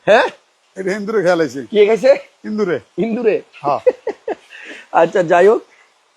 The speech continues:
Speaker 1: এই দুইটাই পাল্টাই দিয়েন নাকি?
Speaker 2: দুইটাই পাল্টা-, হ্যাঁ, দুইটাই
Speaker 1: দুইটাই
Speaker 2: পাল্টা।
Speaker 1: পাল্টাই দিয়েন।
Speaker 2: দুইটাই
Speaker 1: গাড়ির
Speaker 2: পাল্টা।
Speaker 1: কাগজপত্র কি আপডেট?
Speaker 2: হ্যাঁ, ফুল এক বছর।
Speaker 1: ফুল এক বছর।
Speaker 2: এক ভাই, যে ত্রিশ তারিখ করছে।
Speaker 1: এই লাইভে আপনারা, আহ, তিনটা গাড়ি পাবেন। এখানে একটা আঠারো মডেলের এক্সটাইল, এখানে হচ্ছে
Speaker 2: ষোলো।
Speaker 1: দুই হাজার ষোলো মডেলের এক্সটাইল পাল কালার, আর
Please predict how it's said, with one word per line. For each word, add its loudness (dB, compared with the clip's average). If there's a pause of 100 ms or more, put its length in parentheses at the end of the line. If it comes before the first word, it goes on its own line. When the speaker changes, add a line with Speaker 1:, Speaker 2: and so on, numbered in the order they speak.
(340)
Speaker 1:
এই 2
দুইটাই 0
পাল্টাই 4
দিয়েন 0
নাকি? -4
Speaker 2:
দুইটাই 2
পাল্টা-, -8
হ্যাঁ, -8
দুইটাই -8
Speaker 1:
দুইটাই 2
Speaker 2:
পাল্টা। 2
Speaker 1:
পাল্টাই 4
দিয়েন। 0 (240)
Speaker 2:
দুইটাই -6
Speaker 1:
গাড়ির 2
Speaker 2:
পাল্টা। 2
Speaker 1:
কাগজপত্র -2
কি -2
আপডেট? 0 (480)
Speaker 2:
হ্যাঁ, 0 (200)
ফুল 2
এক 0
বছর। -4 (260)
Speaker 1:
ফুল 4
এক 2
বছর। 0
Speaker 2:
এক -2
ভাই, 0
যে -8 (140)
ত্রিশ -12
তারিখ -4
করছে। 2
Speaker 1:
এই 4
লাইভে 4
আপনারা, 4
আহ, 2
তিনটা 0
গাড়ি 2
পাবেন। 0
এখানে 0
একটা 2
আঠারো 2
মডেলের 0
এক্সটাইল, 2 (120)
এখানে -2
হচ্ছে -4
Speaker 2:
ষোলো। -4
Speaker 1:
দুই 2
হাজার -2
ষোলো 4
মডেলের 4
এক্সটাইল 2
পাল 0
কালার, -4
আর -2